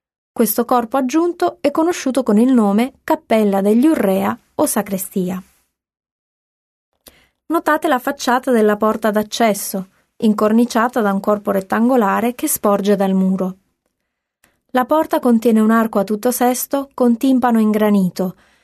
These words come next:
decorazione geometrica dentata sul cornicione che corona l'infisso, e due colonne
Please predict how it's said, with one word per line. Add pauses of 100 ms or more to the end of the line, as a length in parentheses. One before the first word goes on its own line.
(140)
decorazione
geometrica
dentata
sul
cornicione (100)
che
corona
l'infisso, (460)
e
due
colonne